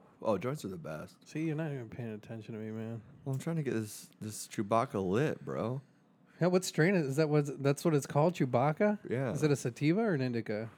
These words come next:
Speaker 1: Sativa.
Speaker 2: Are you? Do you lean one way or the other, or do you not care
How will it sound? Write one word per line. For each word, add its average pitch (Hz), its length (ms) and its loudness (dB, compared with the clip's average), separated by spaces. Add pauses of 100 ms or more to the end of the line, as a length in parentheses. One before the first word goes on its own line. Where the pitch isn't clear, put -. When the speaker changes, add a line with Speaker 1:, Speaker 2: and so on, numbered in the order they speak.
Speaker 1:
Sativa. 85 560 -8 (520)
Speaker 2:
Are 131 80 0
you? 151 120 0
Do 139 140 -4
you 226 180 2
lean 156 320 4
one 180 180 2
way 180 120 4
or 185 120 4
the 185 120 2
other, 190 320 -2 (160)
or 131 80 0
do 131 100 -2
you 120 80 -2
not 117 220 -4
care 107 380 -6